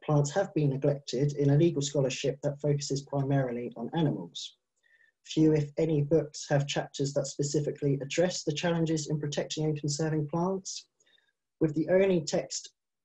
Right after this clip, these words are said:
legal text at least, dedicated exclusively to pl-, plants prior to the publication of my recent book being de Clem's. And de Clem's book was published before the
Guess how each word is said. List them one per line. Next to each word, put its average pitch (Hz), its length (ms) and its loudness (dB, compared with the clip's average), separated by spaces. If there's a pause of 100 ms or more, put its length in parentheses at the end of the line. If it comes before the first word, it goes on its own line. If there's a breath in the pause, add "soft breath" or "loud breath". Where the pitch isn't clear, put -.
(120)
legal 156 340 2
text - 360 -4
at - 100 -6
least, 139 300 0
dedicated 143 760 2
exclusively 151 800 0
to 143 220 -2
pl-, 143 340 2
plants 135 640 0
prior 151 240 4
to 143 120 -4
the 131 80 -6
publication 143 600 0
of - 80 -8
my 175 180 2
recent - 380 -2 (100)
book 127 200 -4 (180)
being 131 320 0
de 120 100 -4
Clem's. - 600 -4 (500 soft breath)
And 123 120 -4
de 143 100 -2
Clem's 156 380 2
book - 220 -2
was 139 120 -4 (100)
published - 640 -2
before 143 600 2
the 131 300 -2